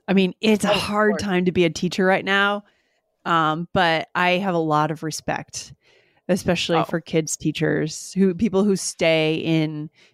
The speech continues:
Speaker 1: in education, early education. It's tough.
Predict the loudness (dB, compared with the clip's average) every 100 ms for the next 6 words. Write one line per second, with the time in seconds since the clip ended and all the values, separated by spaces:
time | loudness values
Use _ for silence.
0 | _ -2 0 2 0 -2 0 -2 0 -2
1 | 2 2 4 2 -2 -4 -4 -2 -2 -2
2 | -6 -12 _ _ 0 0 -6 -10 -8 -10
3 | -12 -20